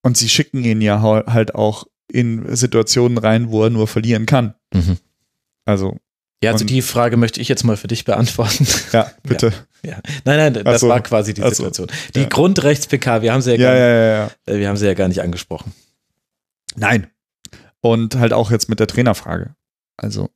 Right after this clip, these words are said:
Speaker 1: am Ende des Tages kann Sascha Hali-, äh, Sascha, Sascha,
Speaker 2: <laughs> Sascha
Speaker 1: Ha-,
Speaker 2: Halihassan.
Speaker 1: Ha-, Ha-, Ha-, Hassan Brazzo, wie er nicht mehr genannt werden darf, aber wie sein Twitter-Profil heißt. <laughs>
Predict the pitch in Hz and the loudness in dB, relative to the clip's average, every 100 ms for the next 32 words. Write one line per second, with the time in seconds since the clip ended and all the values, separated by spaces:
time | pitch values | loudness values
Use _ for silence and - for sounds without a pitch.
0 | _ - 92 101 104 - 101 104 104 - | _ 0 2 2 0 0 0 0 -2 -4
1 | _ - 117 107 107 117 110 113 107 107 | _ -4 0 0 0 -2 0 2 0 0
2 | 113 110 113 - 107 101 95 - 92 - | 0 0 0 0 0 0 -6 -6 -6 -4
3 | 95 90 _ 117 175 - 104 52 - 156 | -6 -6 _ -2 0 0 0 0 0 0
4 | 160 139 147 156 123 131 143 120 139 147 | 0 0 2 2 0 0 0 0 0 2
5 | 151 143 139 139 139 120 127 143 151 160 | 2 0 0 -2 -4 -6 -4 0 2 2
6 | 214 - _ _ _ _ _ _ _ _ | 0 -10 _ _ _ _ _ _ _ _
7 | 113 131 139 160 170 269 _ _ _ _ | -2 -2 0 -2 -2 -4 _ _ _ _
8 | _ - - 135 139 135 139 123 120 120 | _ -18 -4 0 2 0 -2 0 0 0
9 | 135 127 135 131 165 - 123 117 113 113 | 2 0 2 0 0 -2 -2 -2 -4 -4
10 | - 110 117 - 123 131 139 135 - - | -4 -6 -6 -8 -8 -6 -2 0 0 0
11 | - - - - - _ _ _ - - | -2 -2 -6 -8 -14 _ _ _ -6 -6
12 | - | -6